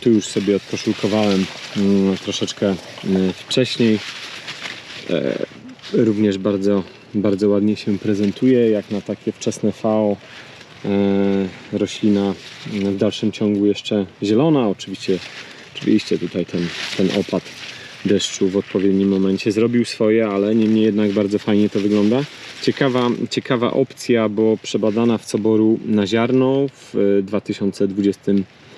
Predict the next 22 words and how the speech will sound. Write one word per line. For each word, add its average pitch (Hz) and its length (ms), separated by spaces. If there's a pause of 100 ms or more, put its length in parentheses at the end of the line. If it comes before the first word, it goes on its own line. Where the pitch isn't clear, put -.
(460)
drugim 104 340
roku 110 400
z 101 60
bardzo 101 600 (240)
dobrym 143 400
wynikiem. 135 500 (1600)
Ale 113 220
tak, 107 180 (360)
tak 107 140
widzę, 110 380
że, 107 260 (480)
że 107 140
rośliny 107 500 (180)
fajne, 110 280
wysokie. 104 580 (580)
Może 98 240
być 98 240
to, 95 200
e, 87 40 (1120)
bardzo, 92 420
bardzo 95 360
ciekawa 101 460